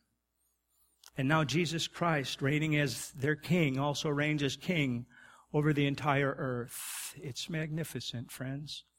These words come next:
It's absolutely magnificent. And people will now look and see that all that mankind has been rejecting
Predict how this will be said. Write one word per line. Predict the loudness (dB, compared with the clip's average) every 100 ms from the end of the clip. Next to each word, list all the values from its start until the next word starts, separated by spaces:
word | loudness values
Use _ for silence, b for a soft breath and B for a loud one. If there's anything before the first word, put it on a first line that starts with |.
| _ _ _ _
It's | -10 -2
absolutely | 0 0 0 2 0 2 0 -2 -4 -14 _ _ _ -4
magnificent. | 0 2 0 -2 -2 -4 -4 -4 -4
And | -2
people | 2 2 2 0
will | 0
now | 0 0 0 -2 b b b _
look | 2 6 6 4 -4
and | -2 -2
see | -2 0 2 2 2
that | 2 2 2 0 -4 -4
all | 2 4 6 6 8
that | 8 8
mankind | 8 8 6 6 6 8
has | 8 8
been | 8 6 8
rejecting | 6 8 6 6 4 4 4 0